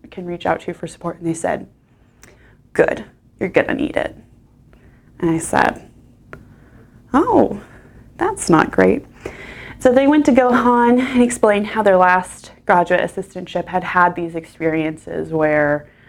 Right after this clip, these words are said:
people had criticized their leadership style and advising style openly and loudly in front of the large group of, of students. They had talked about how their last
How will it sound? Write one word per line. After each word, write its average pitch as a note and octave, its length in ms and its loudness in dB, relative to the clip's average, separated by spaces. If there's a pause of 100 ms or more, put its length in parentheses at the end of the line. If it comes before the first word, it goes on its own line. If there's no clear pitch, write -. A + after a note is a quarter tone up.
(180)
people F#3+ 240 0
had D3 360 2
criticized D#3+ 600 0
their D3 400 -4
leadership D3+ 420 -8
style D3 300 -4
and D3 80 -6
advising C#3+ 420 -8
style C3+ 340 -8
openly D3+ 640 -2 (500)
and D3+ 360 0
loudly D3 580 2
in E3 140 -6
front D#3 260 -4
of D3 220 -2 (380)
the E3+ 100 -2
large D3 360 0
group D3 220 -6
of, C#3+ 400 -6
of D#3 160 -6
students. B3+ 640 -2 (460)
They F3 80 -2
had D#3+ 100 2
talked D#3 280 -4
about D#3 340 0
how D3+ 600 -6 (240)
their D#3 180 -6
last D3+ 460 -4